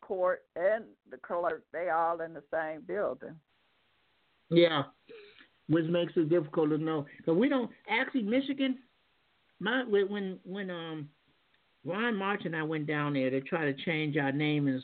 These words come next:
Speaker 2: small cap, of course, that didn't happen. We were told
Speaker 1: Mm-hmm.
Speaker 2: by one of the supervisors pro-, that Michigan, uh, Detroit doesn't have a probate court. They haven't had one since nineteen ninety-six.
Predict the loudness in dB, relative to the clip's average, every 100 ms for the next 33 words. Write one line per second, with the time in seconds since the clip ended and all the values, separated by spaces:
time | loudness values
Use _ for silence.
0 | -2 2 2 2 2 2 2 0 -2 2
1 | 2 2 2 2 0 0 -2 -2 -4 -6
2 | -10 -20 -20 -14 0 2 4 2 0 -2
3 | 0 0 -4 -6 -16 -8 -4 -2 -2 -4
4 | -8 -16 _ -10 -4 -4 -6 _ -6 -2
5 | 0 0 0 -2 -4 -4 -4 -6 _ _
6 | _ -4 -2 0 0 0 0 2 2 0
7 | -2 -2 -2 -2 -4 0 2 4 0 0
8 | 0 0 0 2 2 2 0 0 2 2
9 | 0 0 2 0 -2 0 4 6 4 4
10 | -4 -8 2 2 2